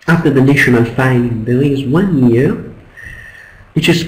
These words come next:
called the priority year, to decide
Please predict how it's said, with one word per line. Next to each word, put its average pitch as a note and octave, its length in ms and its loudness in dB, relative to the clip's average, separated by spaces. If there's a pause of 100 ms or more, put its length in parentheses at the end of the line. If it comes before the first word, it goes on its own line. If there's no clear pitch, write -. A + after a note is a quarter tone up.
called C#3 380 2
the A2+ 60 -2
priority C3+ 680 2
year, F3+ 400 0
to C#3 100 -2
decide B2 600 0